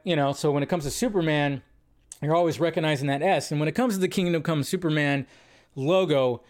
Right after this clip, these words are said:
you know, some people might get confused by it because it doesn't look exactly like an S, but maybe they could tweak it a little bit where it's like, it's similar to the Kingdom Come logo,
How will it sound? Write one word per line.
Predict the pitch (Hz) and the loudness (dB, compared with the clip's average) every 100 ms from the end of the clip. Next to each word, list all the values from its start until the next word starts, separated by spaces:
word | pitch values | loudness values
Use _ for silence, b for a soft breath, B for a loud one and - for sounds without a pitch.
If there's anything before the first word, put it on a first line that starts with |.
| b | b
you | 311 | 0
know, | 233 233 | 2 0
some | - 208 | -2 0
people | 214 185 | 2 2
might | 156 160 160 | 2 0 0
get | 160 156 | -2 -2
confused | 147 147 143 123 | -4 0 0 2
by | 143 | 0
it | 156 | 2
because | 143 143 127 | 0 -2 0
it | |
doesn't | 139 131 139 | -2 -2 -2
look | 143 | -2
exactly | 120 98 117 165 175 127 | -4 -6 0 0 0 -4
like | 110 113 117 | -2 -4 -4
an | |
S, | 110 151 - | -4 -4 -4
but | 151 | -4
maybe | 185 220 208 | 0 2 2
they | 190 | 2
could | 170 - | 0 -2
tweak | 175 185 | -2 0
it | 170 | 0
a | |
little | 160 151 | 0 2
bit | 156 151 | 2 2
where | 139 135 | 0 0
it's | - | 0
like, | 135 - B - | -2 -2 B -10
it's | - | -6
similar | - 208 220 226 214 | -2 0 2 2 0
to | 202 | 0
the | 185 | -2
Kingdom | 196 190 180 | 0 -2 -2
Come | 156 175 165 | -2 -2 0
logo, | 156 151 147 | 0 2 0